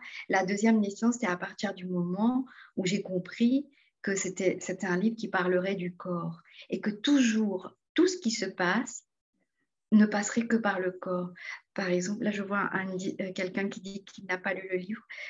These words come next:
donc, euh, je vais essayer d'être... Euh, de donner envie, mais de ne pas trop en dire. Euh, et, et il y a un moment où elle, il y a quelque chose d'assez terrifiant qui se passe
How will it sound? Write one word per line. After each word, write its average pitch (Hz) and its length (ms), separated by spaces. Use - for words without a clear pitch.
donc, 196 200
euh, 185 120
je - 120
vais 190 200
essayer 196 400
d'être... 185 360
Euh, 165 240
de 208 100
donner 175 300
envie, 170 480
mais 160 120
de 160 100
ne 156 120
pas 165 180
trop - 400
en 156 100
dire. 214 400
Euh, 170 240
et, 196 80
et 185 140
il 214 100
y 220 60
a 202 120
un 202 60
moment 226 540
où 233 400
elle, 185 480
il 220 100
y - 20
a 214 80
quelque 220 240
chose 233 320
d'assez 220 280
terrifiant 233 400
qui 233 140
se - 160
passe 254 480